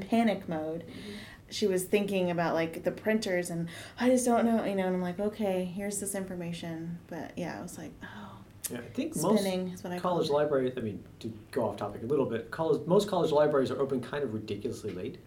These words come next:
Speaker 1: Yeah.
Speaker 2: Mm-hmm. They can be, yeah.
Speaker 3: Yeah.
Speaker 1: Yeah, but I mean, so on Sundays, our library's open from two to eleven. So, and I actually came in at, like, one fifty-eight, and I was like, "Oh,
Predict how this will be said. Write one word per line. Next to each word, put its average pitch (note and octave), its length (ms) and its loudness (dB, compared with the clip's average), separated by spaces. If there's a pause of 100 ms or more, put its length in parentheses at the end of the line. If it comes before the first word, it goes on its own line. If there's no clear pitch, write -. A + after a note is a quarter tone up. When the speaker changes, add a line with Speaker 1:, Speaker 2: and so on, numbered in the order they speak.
(140)
Speaker 1:
Yeah. E3+ 160 2
Speaker 2:
Mm-hmm. C#3+ 400 -4
They C#3 80 -4
can C#3 260 -8
be, C#3+ 120 -2
yeah. D3+ 120 -4 (100)
Speaker 3:
Yeah. A2 100 -12 (280)
Speaker 1:
Yeah, C4 540 8
but A3 140 10
I C4 80 8
mean, B3+ 300 10
so A#3+ 160 10
on A3 160 8
Sundays, F#3+ 580 6
our F#3 200 4
library's F3 320 4
open F3+ 260 2
from E3+ 200 -6
two E3+ 560 0
to F#3 120 -6
eleven. C#3 640 -4
So, - 220 -6
and F3 340 0
I G#3 160 6
actually G#3+ 280 6
came F#3+ 240 2
in F3+ 100 4
at, E3+ 140 2
like, E3 200 0 (120)
one F3+ 280 0
fifty-eight, E3+ 440 0
and F3 100 0
I - 20 0
was F3+ 80 -2
like, F3 220 -4
"Oh, B3+ 260 2